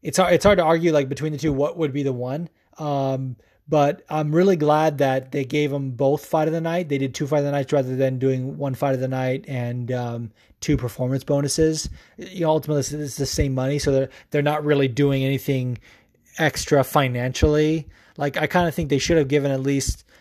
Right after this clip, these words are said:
maybe, uh, Alexandre Pantoja or, uh, the gentleman that knocked out Boston Salmon in, like, thirty seconds. Like,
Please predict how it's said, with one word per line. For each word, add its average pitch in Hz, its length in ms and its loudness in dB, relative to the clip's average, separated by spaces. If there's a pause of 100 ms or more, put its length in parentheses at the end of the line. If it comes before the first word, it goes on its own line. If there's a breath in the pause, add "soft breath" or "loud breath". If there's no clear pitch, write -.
(120 soft breath)
maybe, 135 400 0
uh, 135 300 -4
Alexandre 135 640 -4
Pantoja 131 840 0
or, 123 560 -2 (320 soft breath)
uh, 127 280 -6
the 127 120 -2
gentleman 131 460 -2
that 127 220 -2
knocked 131 260 -6
out 123 180 0
Boston 127 400 -4
Salmon 135 560 -2
in, 139 160 -6
like, 131 220 -6
thirty 143 260 0
seconds. 151 480 -4 (220 loud breath)
Like, 139 320 -6